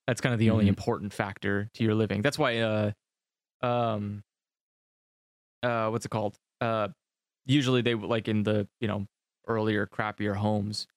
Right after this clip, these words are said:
Speaker 1: you would have, like, a kitchen would be somewhere external, 'cause you would just be
Speaker 2: Mm-hmm.
Speaker 1: focusing on building the house proper first.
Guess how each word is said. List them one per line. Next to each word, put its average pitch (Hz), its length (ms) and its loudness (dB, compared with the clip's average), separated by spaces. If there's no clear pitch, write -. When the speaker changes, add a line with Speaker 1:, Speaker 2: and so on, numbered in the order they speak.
Speaker 1:
you 107 280 4
would 104 140 4
have, 107 180 0
like, 104 140 0
a 104 40 -2
kitchen 104 400 0
would 101 100 -2
be 107 120 0
somewhere 104 460 0
external, 120 540 0
'cause 107 180 0
you 113 80 4
would 110 80 2
just 104 120 0
be 123 60 2
Speaker 2:
Mm-hmm. 104 80 0
Speaker 1:
focusing 107 400 2
on 104 140 0
building 107 320 2
the 98 80 -2
house 110 440 -6
proper 113 400 -2
first. 147 420 -2